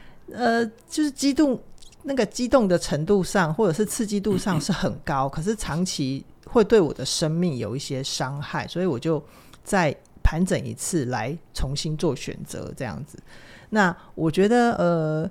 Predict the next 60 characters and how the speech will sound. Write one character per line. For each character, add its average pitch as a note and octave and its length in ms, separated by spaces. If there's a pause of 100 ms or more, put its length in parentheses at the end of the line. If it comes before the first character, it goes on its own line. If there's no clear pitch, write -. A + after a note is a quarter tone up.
(140)
像 A#3+ 220
我 D3 100
今 F3 160
天 F#3+ 220
跟 F#3 180
大 F#3 100
家 F3 220
说 E3 260
的， D#3+ 160
在， D3+ 320 (140)
呃， - 260
生 G3 200
涯 D3 180
上 D3+ 260
的 C3+ 140
算 F#3 220
资 E3+ 200
源 D#3+ 320
啊、 C3 220
算 D3 320
人 A2+ 260
啊， B2 360
然 C#3 100
后 E3 100
保 D3 240
持 B2 540
动 F3 180
态 F3 240
稳 C3+ 220
定 E3 100
的 D3+ 80
平 C#3+ 220
衡 D#3+ 100
的 F3 60
部 D3+ 240
分， D3 240 (380)
我 D3 80
不 C4 80
晓 F#3+ 160
得 C#3 120
大 F3 140
家 E3+ 380
会 G#3 120
想 C#3+ 220
到 D#3 160
什 - 260
么， - 300
就 - 80
是 F3 160
你 D3 140
现 F#3 120
在 F3+ 60
的 C#3+ 100
生 D#3 220
命 E3 160
阶 D3 160
段 D3 180
是 C#3 140
什 - 180
么。 - 160